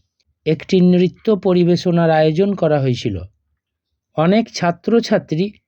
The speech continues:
এই নৃত্য পরিবেশনায় অংশ নিয়েছিল। নৃত্যশিল্পীরা রঙিন পোশাক পরেছিল এবং সঙ্গীতের সাথে নাচ করেছিল।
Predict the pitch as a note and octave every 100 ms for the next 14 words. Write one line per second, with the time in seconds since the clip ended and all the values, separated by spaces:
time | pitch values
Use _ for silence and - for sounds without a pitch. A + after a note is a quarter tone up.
0 | _ _ _ - D#3+ F#3 F3+ F3+ D#3+ _
1 | A3 F#3 F#3+ F#3 F3+ - F3 E3+ E3+ -
2 | E3 G3 - F#3+ C#3+ B2 G#2+ F2+ F2+ _
3 | _ _ _ - D3 E3+ F3+ - A3 -
4 | G#3+ G3 A3 D3+ E3 _ _ _ - C3
5 | D3+ F3 G#3+ G3+ F3+ F3 G#3+ G#3 A3+ A3
6 | - A3 A#3 - _ _ _ _ - E3+
7 | G3 F#3 - F#3 F#3+ F#3 G3 A#3 - G3+
8 | F#3 F#3 D#3 - _ _ - D#3 D#3+ E3+
9 | - F3+ C#3+ B2+ G#2+